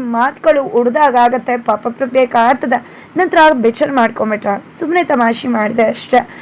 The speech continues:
ನಿಮ್ಗೆ ಸಮಯ ಬೇಕು ಅಂತ ನನ್ಗ್ ಗೊತ್ತು, ಆದ್ರೆ ನೀವ್ ಪ್ರಯತ್ನ ಪಡ್ತಿದ್ದೀರಾ ಅಂತ ಗೊತ್ತು. ಆ ಖುಷಿ ನನ್ಗಿದೆ. ಒಂದಲ್ಲ ಒಂದಿನ ನಾವ್ ಅನ್ಕೊಂಡಾಗೆ ಹಾಗೆ ಆಗತ್ತೆ ಅಂತ ಹೇಳಿ ಪ್ರೀತಿಯಿಂದ ಡಿನ್ನರ್ನ ಕಂಪ್ಲೀಟ್ ಮಾಡ್ತಾರೆ.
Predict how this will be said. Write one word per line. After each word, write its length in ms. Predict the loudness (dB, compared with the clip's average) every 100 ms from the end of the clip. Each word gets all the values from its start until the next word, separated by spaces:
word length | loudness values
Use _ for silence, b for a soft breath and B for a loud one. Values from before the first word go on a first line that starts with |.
| B B B B -20 -20 -20 -20 -20 -20 -20 -20 -2
ನಿಮ್ಗೆ 300 | 2 4 6 4 2 -6 -20 -20 -20 -12 -4
ಸಮಯ 220 | -2 0 2
ಬೇಕು 280 | 2 2 2
ಅಂತ 200 | 2 -2
ನನ್ಗ್ 220 | -4 -6
ಗೊತ್ತು, 280 | -6 -6 -8 -8 -6
ಆದ್ರೆ 220 | -2 0 0
ನೀವ್ 160 | 0
ಪ್ರಯತ್ನ 360 | 2 2 2 -2 2
ಪಡ್ತಿದ್ದೀರಾ 460 | 0 0 -2 2 2
ಅಂತ 120 | 2 0 -2
ಗೊತ್ತು. 200 | -4 -8 B B -4
ಆ 60 | -4 -2
ಖುಷಿ 260 | -4 -4
ನನ್ಗಿದೆ. 380 | -2 -2 2 0 0 -2 0
ಒಂದಲ್ಲ 280 | 2 4 4 4
ಒಂದಿನ 300 | 2 0 -2
ನಾವ್ 200 | -2 -2 -2
ಅನ್ಕೊಂಡಾಗೆ 480 | -2 0 0 2 2
ಹಾಗೆ 200 | 4 4 2
ಆಗತ್ತೆ 300 | 2 -2 -4 -6 B B -8
ಅಂತ 140 | 0 2
ಹೇಳಿ 160 | 2 -2 -4
ಪ್ರೀತಿಯಿಂದ 420 | -4 -2 0 4 4
ಡಿನ್ನರ್ನ 380 | 2 0 -2 -2 -2
ಕಂಪ್ಲೀಟ್ 320 | -4 -4 -8 -6
ಮಾಡ್ತಾರೆ. 440 | -6 0 2 2